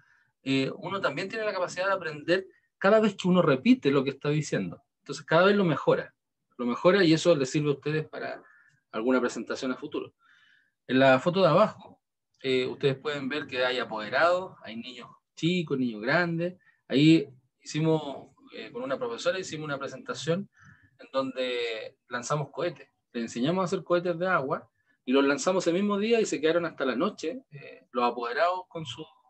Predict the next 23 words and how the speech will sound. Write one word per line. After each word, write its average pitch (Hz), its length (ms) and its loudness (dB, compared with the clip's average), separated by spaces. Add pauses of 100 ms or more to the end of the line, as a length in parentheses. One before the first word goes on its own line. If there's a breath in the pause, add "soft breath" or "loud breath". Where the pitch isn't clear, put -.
(680)
con 131 180 -2
su, 131 280 0 (520)
eh, 117 320 -10
hijo 220 320 -6
e 151 60 -8
hija. 160 380 -10 (480 soft breath)
Y, 127 220 -12 (140)
y 147 80 -4
fue 175 160 4
bien 202 160 6
entretenido 233 500 2
porque 147 720 -2
de 139 60 -6
alguna 180 220 0
forma 202 500 0 (160)
nadie 190 560 0 (220)
es 131 180 -2
especialista 127 540 -2
en 123 60 -6
astronomía 143 500 -4
en 143 80 -4
ese 147 160 -4
grupo, 151 400 -4